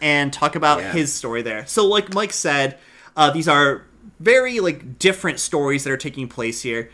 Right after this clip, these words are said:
Speaker 1: And one of the things that I mentioned before here is this episode is a merger of two different comics.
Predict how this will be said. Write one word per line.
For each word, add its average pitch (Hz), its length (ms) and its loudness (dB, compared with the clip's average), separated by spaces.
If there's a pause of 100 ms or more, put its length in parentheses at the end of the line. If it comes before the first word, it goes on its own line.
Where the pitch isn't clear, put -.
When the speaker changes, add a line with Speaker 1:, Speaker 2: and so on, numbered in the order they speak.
(320)
Speaker 1:
And 156 280 0
one 185 120 2
of 185 60 0
the 175 60 -4
things 165 340 -2
that 135 420 0
I 139 140 0
mentioned 135 340 -6
before 143 420 -4
here 143 340 -2 (220)
is 165 140 -2
this 175 280 -4
episode 185 320 -4
is 160 80 -2
a 156 60 -2
merger 151 580 -2
of 131 100 -4
two - 180 -10
different 131 280 -8
comics. 98 580 -12